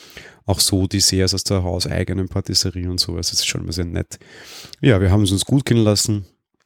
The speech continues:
und sind dann Sonntag am frühen Nachmittag, das wettermäßig leider nicht so toll war, dann auch schon wieder nach Hause gefahren. Ich glaub,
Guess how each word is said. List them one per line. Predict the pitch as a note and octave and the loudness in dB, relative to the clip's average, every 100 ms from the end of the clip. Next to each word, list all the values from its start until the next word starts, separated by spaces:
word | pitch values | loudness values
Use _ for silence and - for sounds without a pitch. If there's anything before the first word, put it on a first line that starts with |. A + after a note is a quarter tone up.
| _ _ - | _ _ 0
und | A2+ G2 | 2 4
sind | F#2 E2 | 2 0
dann | E2+ E2 E2 | 0 0 -2
Sonntag | - F2 - F#2+ | -2 -2 -2 -2
am | F#2+ | -2
frühen | - F#2+ | 0 2
Nachmittag, | G#2+ A2 A2 G2+ | 2 0 -2 -2
das | - - | -2 -4
wettermäßig | - F2+ F#2 - | -6 -2 -2 -2
leider | F#2 F2+ | -2 -4
nicht | F2 F2 | -4 -6
so | - F2 | -6 -6
toll | - F2 | -2 -2
war, | F2 F2+ - - - - _ | -2 -4 -6 -20 -20 -20 _
dann | - E2 | -4 -2
auch | F2 | -2
schon | - F2 | -2 -4
wieder | E2 | -2
nach | E2+ F2 | -2 0
Hause | A#2 C3+ | 2 0
gefahren. | B2 A2+ - G#2 G2+ | -2 -2 2 2 2
Ich | F#2+ | -2
glaub, | - - | -8 -10